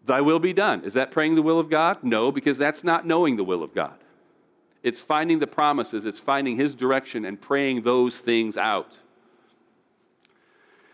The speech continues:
Finally, and really finally, praise and worship team, you can be making your way up here. Do your best not to sweat the timeline. I mentioned this two weeks ago.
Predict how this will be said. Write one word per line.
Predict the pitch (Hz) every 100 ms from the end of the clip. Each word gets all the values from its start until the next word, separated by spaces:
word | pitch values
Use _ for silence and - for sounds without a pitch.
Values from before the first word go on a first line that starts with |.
| _
Finally, | - 165 175 156 95 - - _ _ _ _ _ _ _ _ _ _ _ _ _ _ - _ _ _ _ 104
and | 107
really | 110 110 92
finally, | 87 78 69
praise | - 101 98
and | 98
worship | 92 -
team, | 101 90
you |
can | 87 85
be |
making | 87 85 85
your | 80
way | 78
up | -
here. | 64 64 _ _ _ _ _ _ _ _ _ _ _ _ _ _ _ _ 98
Do | 120
your | 160 160
best | 135 131 - -
not | 113 113 113 -
to | 123
sweat | - - 101 101 82
the | 98
timeline. | - 101 90 85 76 69 69
I |
mentioned | 85 95 - 113
this | 107 -
two | - 110
weeks | 92 90 -
ago. | 78 71